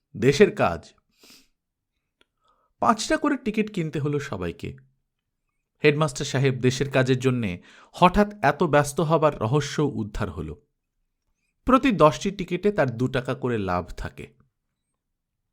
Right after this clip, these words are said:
সেই লটারির রেজাল্ট দেখে প্রণববাবুর কপাল ঘামছে, কথা জড়িয়ে যাচ্ছে। এর অর্থ কি? আজিজুদ্দিন সাহেব অবাক হয়ে বললেন, "কি ব্যাপার ভাই, কিছু পেয়ে গেলেন নাকি, অ্যাঁ?"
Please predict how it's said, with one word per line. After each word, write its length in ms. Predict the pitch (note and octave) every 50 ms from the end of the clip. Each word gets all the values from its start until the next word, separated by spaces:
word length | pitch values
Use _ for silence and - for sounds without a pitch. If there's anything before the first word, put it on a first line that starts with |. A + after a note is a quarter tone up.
| _ _ _ _ _ _ _ _ _ _ _ _ _ _
সেই 180 | - - B3 A#3
লটারির 500 | G3 F3 F3 F3 A3+ A#3+ C4 C4 A3+ G3
রেজাল্ট 340 | G3 F3+ D#3+ F3+ E3+ D3+
দেখে 360 | B2+ C#3 - - - A#3 B3 - _ _ _ _ _ _ _ _ _ -
প্রণববাবুর 540 | G3 G3 F#3+ F#3+ D#3+ E3 D#3+ D3 D#3+ D#3 -
কপাল 340 | - C3+ A#2 - A#2+ B2 A#2+
ঘামছে, 560 | A2 G#2 G#2+ A2+ G#2+ G#2+ G#2 - - D3+ G3+ - - _
কথা 300 | - A2+ A#2+ - - C3
জড়িয়ে 380 | A#2 G#2 A2+ A2 G2+ G2+ G2+ F#2+
যাচ্ছে। 600 | F#2 F#2+ F#2 - - - - - G#3 - _ _ _ _ _ _ _ _ _ _ _ _ _ _ _ _ _ _ -
এর 160 | - D#3+ D#3
অর্থ 280 | D#3+ D#3 - - - G3
কি? 360 | - - G#2+ E2+ - - _ _ _ _ _ _ _ _ _ _ _ _ _ _ _ _ _ _ _ _
আজিজুদ্দিন 480 | - C3+ C#3 D3 D3 E3 D#3 C#3+ D#3 D3
সাহেব 260 | - - D3+ D3+ C3+
অবাক 200 | C3 A#2+ C3+ C3+
হয়ে 160 | C3+ D#3 D3+
বললেন, 400 | C#3+ C#3+ D3 D3 D3+ D3+ C#3+ C3 - - - _ _ _ _ _ _ _ _ _ _ _ _ _ _ _ -
"কি 200 | - - E3+ F3
ব্যাপার 260 | F#3+ F#3+ F#3+ D#3+ A#2+
ভাই, 380 | A#2 B2 C#3 F#3 G3+ - - _ _ _
কিছু 200 | - E3+ - - F3+
পেয়ে 200 | G3 G3+ G3+ G#3
গেলেন 220 | A#3 A#3+ A3+ G3
নাকি, 220 | C#3+ B2 - - B2
অ্যাঁ?" 180 | C3 F#3 A3+